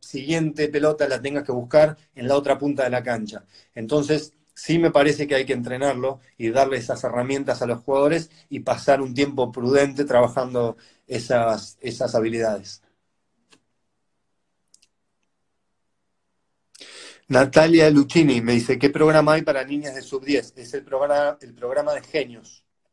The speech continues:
Natalia. Además de, de, bueno, de las escuelitas que uno lo pueda mandar,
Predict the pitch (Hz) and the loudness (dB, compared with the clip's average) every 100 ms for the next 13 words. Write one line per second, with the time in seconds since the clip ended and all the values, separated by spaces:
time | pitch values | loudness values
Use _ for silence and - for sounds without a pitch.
0 | _ _ _ _ _ 123 117 120 117 110 | _ _ _ _ _ -16 -6 -6 -6 -10
1 | - - - 117 123 139 147 131 123 117 | -16 -16 -4 0 2 2 4 0 -2 -6
2 | - - _ - 123 123 117 110 107 110 | -10 -20 _ -8 -6 -4 -4 -4 -6 -8
3 | - 123 147 131 113 - 117 120 131 123 | -4 0 0 0 -6 -10 -10 -8 -4 -4
4 | 120 131 131 123 123 139 147 143 143 | -2 -2 0 -2 -4 2 2 2 -4